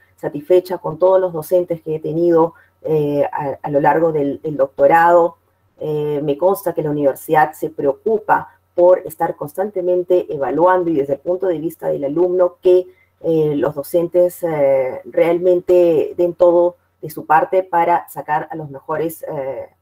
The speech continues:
profesionales y académicos. Em,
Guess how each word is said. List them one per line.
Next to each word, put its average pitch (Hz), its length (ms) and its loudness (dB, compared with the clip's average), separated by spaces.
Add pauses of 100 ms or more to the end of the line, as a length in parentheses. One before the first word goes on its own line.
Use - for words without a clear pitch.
profesionales 139 640 -4
y 139 40 -2
académicos. 113 680 -4 (580)
Em, 185 480 2